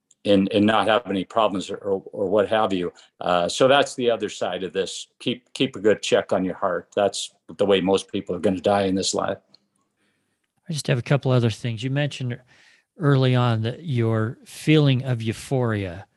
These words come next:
Speaker 2: Uh, I don't know if there's enough adjectives to describe that, but can you t-, give us a little more insight on what that was like?
Speaker 1: I welcome, I love the chance, a question like that. And I thank you, Eric. Um, can I give a lot more into it?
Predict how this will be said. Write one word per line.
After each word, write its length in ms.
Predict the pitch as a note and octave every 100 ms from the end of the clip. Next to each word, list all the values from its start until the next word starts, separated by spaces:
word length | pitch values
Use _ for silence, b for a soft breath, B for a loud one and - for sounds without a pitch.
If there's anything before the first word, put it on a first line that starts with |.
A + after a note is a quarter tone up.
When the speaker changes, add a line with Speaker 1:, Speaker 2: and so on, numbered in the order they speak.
| _ _
Speaker 2:
Uh, 120 | C3+ B2
I 100 | D3+
don't 120 | F#3
know 100 | E3+
if 100 | C3+
there's 200 | C#3 B2
enough 280 | B2 B2+ B2+
adjectives 840 | B2 A#2 - A2+ - A2+ G#2 -
to 260 | - A2+ G2+
describe 720 | G2 A2+ - - A2 G#2 G2
that, 260 | F#2+ F#2 -
but 140 | G#2+
can 140 | B2+
you 240 | C3 B2+ A2+ -
t-, 280 | - C#3 C3
give 160 | - D#3+
us 120 | -
a 60 | C#3
little 160 | C#3
more 220 | B2+ B2
insight 460 | A#2 A#2 - A#2 A2+
on 120 | G#2+
what 160 | G#2 G2+
that 160 | G#2
was 140 | G2+ G#2
like? 400 | G2+ G2+ - _ _ _ _ -
Speaker 1:
I 120 | D3+
welcome, 680 | D3+ F3+ A3 - F#3+ C#3 C3 _ _ -
I 120 | D3
love 560 | D3+ D#3+ F#3 G#3 G3 D3+
the 120 | C#3
chance, 440 | - B2 A2+ G2
a 120 | B2+ A2+
question 460 | - G#2+ - G2+
like 280 | F#2+ E2+ -
that. 220 | F#2+ F2
And 100 | F2+
I 60 | A2 A2
thank 320 | D3 E3 -
you, 200 | G#2+ F2
Eric. 420 | F2 F2+ A#2 - -
Um, 680 | A#2+ A#2+ A#2+ A2+ G#2+ F#2 _ _ - C3+ -
can 160 | C3
I 120 | C#3 C#3
give 200 | D#3 C3+
a 40 |
lot 280 | C3 D3 -
more 200 | D3 D3+
into 320 | D#3 D#3+
it? 100 | D#3+